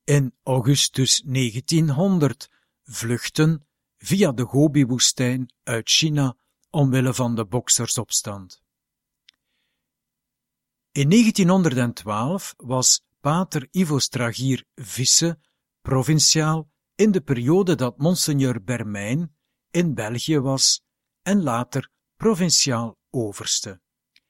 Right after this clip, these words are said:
Hij overleed in China op twee april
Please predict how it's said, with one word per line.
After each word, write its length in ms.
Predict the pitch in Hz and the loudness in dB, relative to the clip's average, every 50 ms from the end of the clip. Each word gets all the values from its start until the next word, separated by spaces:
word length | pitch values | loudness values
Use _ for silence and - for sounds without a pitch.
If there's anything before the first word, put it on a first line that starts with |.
| _ _ _ _ | _ _ _ _
Hij 280 | _ - 131 139 160 | _ -2 0 2 2
overleed 520 | 170 165 156 131 147 143 135 139 139 131 - | 4 2 2 0 0 0 2 0 0 0 0
in 100 | 131 123 | -2 -2
China 440 | - - - 131 120 120 117 117 - | -2 -2 -2 -2 -2 -4 -4 -6 -8
op 280 | _ - 113 110 - - _ | _ -12 -12 -12 -12 -18 _
twee 360 | - - 151 185 202 - - | -8 -2 0 0 0 -2 -4
april 520 | 135 120 - - - - 120 117 110 107 | -6 -8 -8 -8 -8 -6 -6 -4 -6 -8